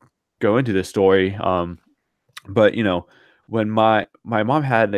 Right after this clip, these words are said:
a pretty good savings, uh, she was pretty f-, smart with money, um, and then after my dad passed away, um, she, like, obviously his savings and whatnot, so she, I knew she was planning on moving to the West Coast, uh,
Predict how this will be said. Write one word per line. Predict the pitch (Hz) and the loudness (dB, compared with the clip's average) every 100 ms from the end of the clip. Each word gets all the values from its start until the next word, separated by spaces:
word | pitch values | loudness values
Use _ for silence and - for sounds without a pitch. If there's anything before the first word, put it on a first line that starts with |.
| - | -8
a | - | -10
pretty | - 107 | -6 -2
good | 101 82 | -4 -4
savings, | 92 90 87 92 - - 90 | -4 -4 -6 -10 -16 -12 -8
uh, | 87 | -8
she | - | -4
was | 101 | -6
pretty | - 98 95 | -2 -2 -2
f-, | 92 - - | -2 -8 -8
smart | - 95 95 | -4 -4 -4
with | 95 | -2
money, | 92 87 104 - _ _ _ | -2 -2 -6 -12 _ _ _
um, | 95 87 87 | -4 -4 -6
and | 101 101 | -6 -2
then | 101 | 0
after | 98 101 | -2 -2
my | 92 87 - - | -2 -4 -6 -2
dad | 117 - | -2 0
passed | 98 95 101 | -2 0 0
away, | 90 87 90 92 | 4 4 4 0
um, | - 87 85 85 - _ _ - _ _ | 0 0 0 -4 -14 _ _ -20 _ _
she, | - 110 101 95 92 - _ _ _ _ _ _ - | -8 -2 0 0 -2 -6 _ _ _ _ _ _ -6
like, | 98 85 _ - | -4 -4 _ -4
obviously | 95 95 104 95 | -2 -2 -2 -2
his | 92 101 98 | 0 2 2
savings | - - 95 90 92 92 | -2 -2 0 2 0 -2
and | 87 | -2
whatnot, | 65 92 101 - | -2 0 -2 -2
so | 117 98 92 - _ _ _ | 2 2 2 -4 _ _ _
she, | - - 113 113 107 - - | -12 -4 -2 0 -2 -4 -2
I | 117 | 0
knew | 123 180 | 2 0
she | - 131 | 0 2
was | 107 | 0
planning | - 113 110 | 0 0 2
on | 101 98 | 0 2
moving | 104 104 101 | 2 2 -2
to | - | -4
the | 92 | 0
West | 90 - | 0 0
Coast, | - - - - - | -2 -2 -2 -12 -8
uh, | 92 85 | -4 -6